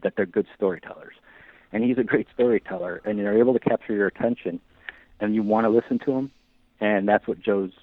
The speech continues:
great at doing, and he's got a huge heart, too, so that just makes it that much easier.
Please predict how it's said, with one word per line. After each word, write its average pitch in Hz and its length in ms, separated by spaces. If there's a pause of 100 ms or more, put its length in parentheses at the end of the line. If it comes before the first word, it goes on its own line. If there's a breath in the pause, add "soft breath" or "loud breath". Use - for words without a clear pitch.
great 95 240
at 90 140
doing, 98 380
and 95 100
he's 87 80
got 92 180
a 90 40
huge 98 320
heart, - 260
too, 90 320
so 87 300
that 87 160
just - 160
makes 85 220
it - 100
that 78 100
much - 180
easier. - 380